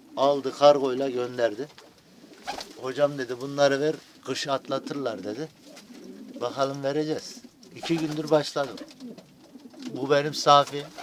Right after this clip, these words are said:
O yanındaki de eşi. Bu Safi'nin rengi çok güzel. Acayip güzel bir rengi var. Bunlar da tarihteler de.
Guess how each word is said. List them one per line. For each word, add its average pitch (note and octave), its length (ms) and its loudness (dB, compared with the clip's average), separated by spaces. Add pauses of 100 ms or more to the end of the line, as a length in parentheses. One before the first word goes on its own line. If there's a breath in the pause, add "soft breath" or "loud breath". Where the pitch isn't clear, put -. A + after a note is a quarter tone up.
(1400)
O B2 100 -6
yanındaki C3 600 -4
de A#2+ 120 -2
eşi. A#2 300 -8 (2250)
Bu - 40 -18
Safi'nin C#3 600 2
rengi D3 280 -8
çok - 260 -14
güzel. - 200 -18 (460)
Acayip C#3 520 -12
güzel B2+ 320 -16
bir A#2+ 100 -12
rengi A#2+ 320 -14
var. G2+ 160 -18 (600)
Bunlar D3+ 300 -2
da D#3+ 80 -2
tarihteler F3+ 680 -4
de. E3 80 -6